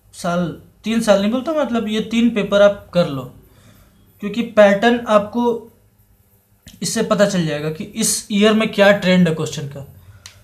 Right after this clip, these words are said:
और अगर बोला जाए तो इंग्लिश section में आपका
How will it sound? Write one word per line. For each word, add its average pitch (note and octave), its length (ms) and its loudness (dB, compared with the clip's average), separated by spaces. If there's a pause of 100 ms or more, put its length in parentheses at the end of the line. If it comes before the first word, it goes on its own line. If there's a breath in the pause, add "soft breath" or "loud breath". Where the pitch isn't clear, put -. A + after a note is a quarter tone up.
(680 soft breath)
और G3 360 4 (580)
अगर F#3+ 140 -2
बोला G#3 360 4
जाए A#3 160 2
तो A#3 120 -6
इंग्लिश A3+ 300 0
section A#3 340 -2
में - 300 -2 (540)
आपका A3 760 0